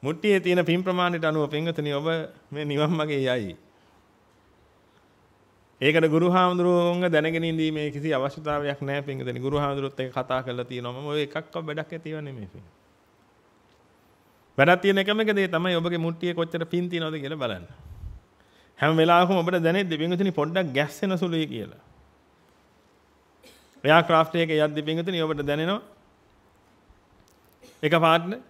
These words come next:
නේද? සීට් බෙල්ට් සයින් එකේ මායි වැටලා දාගන්න කියනවා. දාගෙන මොකද වෙන්නේ? මොකද පොඩි ටර්බියුලන්ට් වෙදර් එකක් තියෙනවා. ගැස්සෙන්න පටන් ගන්නවා. එතකොට ඔක්කොම කරන්නේ මොකද්ද?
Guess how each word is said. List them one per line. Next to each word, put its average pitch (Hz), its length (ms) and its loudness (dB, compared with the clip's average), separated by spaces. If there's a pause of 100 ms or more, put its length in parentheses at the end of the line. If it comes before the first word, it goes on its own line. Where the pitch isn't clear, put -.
(120)
නේද? 170 240 0
සීට් 160 240 -2
බෙල්ට් 160 240 -2
සයින් 160 200 -2
එකේ 160 120 -2
මායි 156 260 0
වැටලා 151 280 -4
දාගන්න 151 400 0
කියනවා. 165 300 -4
දාගෙන 147 360 -2
මොකද 151 160 -4
වෙන්නේ? 147 320 -6
මොකද 135 240 -6
පොඩි 147 240 -4 (640)
ටර්බියුලන්ට් 160 420 2
වෙදර් 147 180 2
එකක් 151 280 -2
තියෙනවා. 170 280 -4
ගැස්සෙන්න 165 380 -4
පටන් 147 300 -4
ගන්නවා. 90 300 -12
එතකොට 170 280 -2
ඔක්කොම 165 300 0
කරන්නේ 147 260 -2
මොකද්ද? 156 320 -2